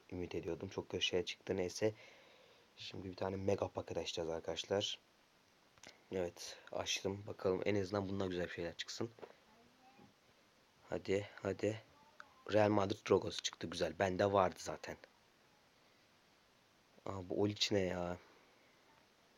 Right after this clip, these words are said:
Evet, bundan da güzel şeyler çıkmadı. Ya bunlar ne böyle ya? Burada bir de Herman diye bir adam var. Ben bunu belki oynatırım. Yok lan, oynatmam. Bende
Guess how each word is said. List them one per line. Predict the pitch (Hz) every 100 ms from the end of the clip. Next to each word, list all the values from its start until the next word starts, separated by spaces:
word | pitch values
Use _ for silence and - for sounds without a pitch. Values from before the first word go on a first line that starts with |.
| _ _ _ - _ _ _ _ _ - _ _ - - - _ _ -
Evet, | 98 - 104
bundan | 101 107 104
da |
güzel | 90 90
şeyler | 85 90 87 85
çıkmadı. | - 98 87 82 - - - _ _ _ _ _ _ _ _ _ _ _ _ _ _ _ _ _ _ _ _ _ _ _ _ -
Ya | 101 92
bunlar | 98 113
ne | 107 92
böyle | 87 85
ya? | 80 87 107 - - _ _ _ _ _ _ _ _ _ _ _ _ _ - -
Burada | 95 101
bir |
de | 104
Herman | 101 - 104 104 104 101
diye | 101
bir | 101
adam | 101 104 90
var. | 92 107 - 98
Ben | 95
bunu | 98 92
belki | 98 95 -
oynatırım. | 90 85 85 92 110 101
Yok | 98 -
lan, | 90
oynatmam. | 90 87 - 90 85
Bende | 92 90 98